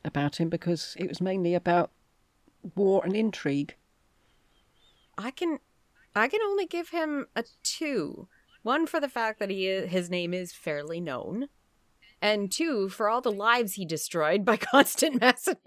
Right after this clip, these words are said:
Speaker 2: machinations. But I'm pretty sure they hate him for it.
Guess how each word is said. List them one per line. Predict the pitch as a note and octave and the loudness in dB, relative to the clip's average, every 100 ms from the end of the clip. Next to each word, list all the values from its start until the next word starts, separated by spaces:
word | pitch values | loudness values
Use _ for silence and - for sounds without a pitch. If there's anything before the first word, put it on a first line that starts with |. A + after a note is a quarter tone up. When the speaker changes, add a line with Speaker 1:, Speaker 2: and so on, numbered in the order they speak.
| - | 0
Speaker 2:
machinations. | B3 A3 - A#3 F#3+ B3 - A2+ E3+ F3+ - F4 | 2 2 0 -2 0 0 0 -4 -4 -8 -8 2
But | - - | 4 8
I'm | D#4 | 6
pretty | - C#4+ D#4 | 6 0 0
sure | F4 D#4 | -2 0
they | C#4+ C#4+ | 2 2
hate | B3 E4 - | 2 0 0
him | C4 G#3 | -2 -2
for | G3 E3+ A#2+ | -2 0 0
it. | E2+ - C#3 - | 0 -4 -6 -12